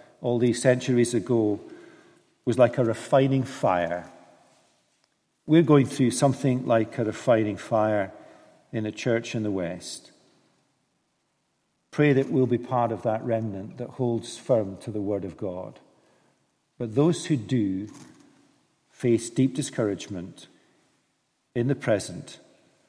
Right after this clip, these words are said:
and they look at what they're building and they think, "This is pathetic.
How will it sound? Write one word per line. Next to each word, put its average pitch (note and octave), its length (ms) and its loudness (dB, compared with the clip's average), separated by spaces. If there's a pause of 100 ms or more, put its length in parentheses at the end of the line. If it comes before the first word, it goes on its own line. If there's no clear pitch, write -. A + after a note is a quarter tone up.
(160)
and A2 100 -6
they A2 80 2
look C#3 260 2
at C#3+ 80 -4
what C3 200 -2
they're A2+ 100 -2
building G#2 460 -2
and F#2+ 80 -8
they G2 80 -8
think, G2+ 340 -10
"This - 360 -10 (100)
is G#2 420 -10 (920)
pathetic. - 760 -10